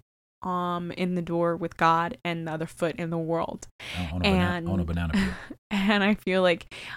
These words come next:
Speaker 1: I just was walking like that even, even throughout
Speaker 2: Absolutely.
Speaker 1: high school.
Speaker 2: Absolutely.
Speaker 1: And when I really discovered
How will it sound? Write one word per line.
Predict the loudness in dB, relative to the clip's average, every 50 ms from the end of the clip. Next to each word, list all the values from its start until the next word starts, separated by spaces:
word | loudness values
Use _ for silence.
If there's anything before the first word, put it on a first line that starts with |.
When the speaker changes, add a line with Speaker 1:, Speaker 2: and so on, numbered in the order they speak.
| -6 -2
Speaker 1:
I | -2 0
just | 0 0 -2 -2 -2
was | -4 -4 -4
walking | -2 -2 -2 -2 -2 -4 -4 -4
like | -4 -4 -4
that | -4 -2
even, | 0 0 0 0 0 -2 -4 -2
even | -2 0 0 0 -2 -2 -4 -8 -10 -6 -2
throughout | 2 2 4 4
Speaker 2:
Absolutely. | 4 2 2
Speaker 1:
high | 2
school. | 0 -2 -4 -4 -4 -4 -4 -6 -6 -8
Speaker 2:
Absolutely. | -6 -6 -6 -6 -6 -8 -10 -12 _ _ _
Speaker 1:
And | 2 4 4 4 4 4 2 2 0 -2 -4 -6 -4
when | -2 0 2 2 2
I | 2 0
really | 0 0 0 -2 0 2 4 4 4 4 4 4 4 4 2 2 0 0
discovered | -2 -4 -4 -4 -4 -6 -4 -2 -2 -2 -2 -2 -2 -2 -2 -2 -4